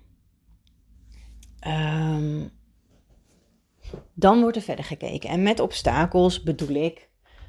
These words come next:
bijvoorbeeld, eh, dat het mee wil maken in het leven dat de ouders gaan scheiden. Of dat het mee wil maken in het leven, eh,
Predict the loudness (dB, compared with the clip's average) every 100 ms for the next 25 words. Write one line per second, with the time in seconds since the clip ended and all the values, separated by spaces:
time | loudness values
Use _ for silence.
0 | -8 -4 -4 2 6 6 4 0 -2 -4
1 | -16 _ -18 -16 -12 -12 -10 -12 -8 -8
2 | -8 -14 _ _ _ 2 6 6 4 2
3 | 0 -2 -4 -2 0 0 0 -2 -4 -4
4 | -2 -2 -2 -4 -4 -8 -4 -4 -2 -4
5 | -8 -16 _ _ -20 -20 _ _ 0 0
6 | 0 -8 -8 -8 -4 -2 0 0 0 -2
7 | -8 -6 -6 -4 -2 -4 -4 -6 -8 -10
8 | _ -12 -10 -8 -8 -8